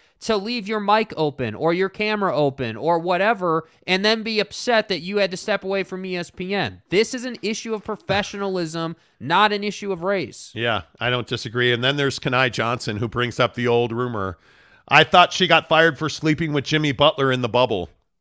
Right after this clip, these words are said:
Speaker 2: Remember that story?
Speaker 1: <laughs>
Speaker 2: Oh, my God.
Speaker 1: But,
Speaker 2: That's
Speaker 1: but
Speaker 2: it, and
Speaker 1: here's
Speaker 2: that,
Speaker 1: my
Speaker 2: but
Speaker 1: point,
Speaker 2: that's
Speaker 1: though.
Speaker 2: what happened with her, though.
Speaker 1: There's a lot of smoke around Rachel Nichols.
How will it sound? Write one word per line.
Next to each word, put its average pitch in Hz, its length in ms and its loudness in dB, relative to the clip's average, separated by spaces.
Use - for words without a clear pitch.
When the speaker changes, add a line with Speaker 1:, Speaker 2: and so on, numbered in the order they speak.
Speaker 2:
Remember 151 260 4
that 120 260 4
story? 143 360 4
Speaker 1:
<laughs> - 20 2
Speaker 2:
Oh, 139 320 0
my - 240 -2
God. 101 420 0
Speaker 1:
But, - 0 -
Speaker 2:
That's 233 300 8
Speaker 1:
but 262 100 6
Speaker 2:
it, 254 80 2
and 262 100 6
Speaker 1:
here's 254 140 6
Speaker 2:
that, 247 40 -4
Speaker 1:
my 233 80 4
Speaker 2:
but 226 40 4
Speaker 1:
point, - 60 -4
Speaker 2:
that's 240 260 8
Speaker 1:
though. 123 80 -2
Speaker 2:
what 226 100 2
happened 170 520 2
with 110 140 -6
her, 113 100 -4
though. 95 80 -4
Speaker 1:
There's 214 360 0
a 190 120 -2
lot 190 360 2
of 220 120 -6
smoke 208 580 -4
around 185 360 -2
Rachel 180 280 -6
Nichols. 170 420 -6